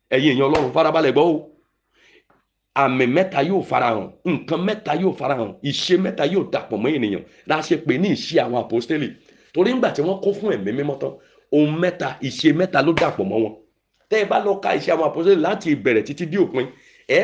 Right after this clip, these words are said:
bá ohun tí mò ń sọ yìí ń bẹ̀. Gẹ́gẹ́ bí n tó Lódùmarè fi hàn mí. Ẹ má bínú, ẹ̀yin èèyàn Ọlọ́run. Ẹ o,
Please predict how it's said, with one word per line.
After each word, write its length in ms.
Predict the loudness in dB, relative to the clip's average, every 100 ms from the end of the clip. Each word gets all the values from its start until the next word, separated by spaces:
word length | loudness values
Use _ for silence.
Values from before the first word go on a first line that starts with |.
| 2
bá 160 | 0 0
ohun 140 | 0
tí 100 | -2
mò 100 | 0
ń 80 | 0
sọ 120 | 0 0
yìí 100 | 0
ń 40 |
bẹ̀. 140 | 0 -2 -8 _ _ _ _ _ _ _ 0
Gẹ́gẹ́ 180 | 2
bí 80 | 2
n 40 | 0
tó 80 | 0
Lódùmarè 400 | 0 -2 -2 -2
fi 120 | -4
hàn 120 | -6 -6
mí. 100 | -10 -10
Ẹ 100 | -8
má 100 | -6
bínú, 200 | 0 2 2
ẹ̀yin 180 | 2 0
èèyàn 160 | 0
Ọlọ́run. 280 | 0 0 -4 -10 _ _ _ _ _ _ _
Ẹ 100 | -4
o, 100 | -2